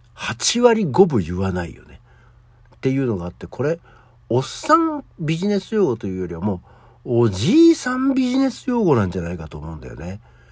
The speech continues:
もうだってこの年のおっさんが使わないよ、こんなのっていうか、「それ何？」みたいな。ね。な-、で、全員野球とかさ、言わないし、聞いたことないよね。聞かなくない？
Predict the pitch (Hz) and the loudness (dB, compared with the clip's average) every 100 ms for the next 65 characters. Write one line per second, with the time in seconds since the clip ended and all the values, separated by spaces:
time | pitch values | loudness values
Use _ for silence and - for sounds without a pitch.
0 | - - - 147 123 123 - - 170 302 | -20 -10 -2 0 0 -2 -8 -4 0 2
1 | - 339 - 330 - 147 - 165 175 190 | 2 0 2 0 0 -4 -2 -2 2 2
2 | 120 85 - - - - - 143 220 269 | 2 -2 -16 -20 -18 -12 -2 2 2 2
3 | 294 185 110 110 113 98 87 101 85 92 | 2 2 2 0 0 -2 -4 -8 -10 -14
4 | - - 175 202 117 208 262 110 104 - | -18 -2 2 2 2 2 2 0 -2 -8
5 | - - - - 107 95 - - - - | -16 -18 -20 -10 -6 -6 -10 -20 -20 -20
6 | - - _ - 90 - 220 - - 117 | -20 -20 _ -18 -18 -16 -12 -12 -12 -10
7 | 135 170 - 139 147 139 135 131 120 - | -6 -6 -4 -2 0 0 0 -2 -4 -8
8 | 73 - - - - 107 - - _ _ | -10 -14 -20 -20 -20 -20 -20 -20 _ _
9 | _ _ - - - 110 180 269 254 - | _ _ -18 -10 -4 0 0 2 0 -2
10 | - - - - 311 311 277 120 64 55 | -8 -10 -8 0 0 2 2 0 -2 -8
11 | 65 58 _ _ _ _ _ _ _ _ | -14 -16 _ _ _ _ _ _ _ _
12 | _ _ _ - - - 208 302 - - | _ _ _ -20 -8 -2 0 0 0 2
13 | 269 339 | 2 2